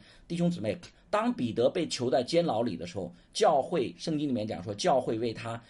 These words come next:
切切地祷告神。然后祷告的结果是什么呢？然后就有主的使者，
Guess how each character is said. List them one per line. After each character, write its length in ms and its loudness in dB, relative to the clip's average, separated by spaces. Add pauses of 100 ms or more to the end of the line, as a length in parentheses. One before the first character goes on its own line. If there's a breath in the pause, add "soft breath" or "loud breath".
(160 soft breath)
切 380 6
切 240 2
地 100 0
祷 160 -8
告 180 -4
神。 300 -10
然 100 -10
后 120 0
祷 180 2
告 140 6
的 80 4
结 180 4
果 180 0
是 120 -6
什 120 -2
么 80 0
呢？ 140 2 (220 loud breath)
然 100 -6
后 100 0
就 140 -2
有 140 2
主 180 -6
的 80 -2
使 380 0
者， 200 0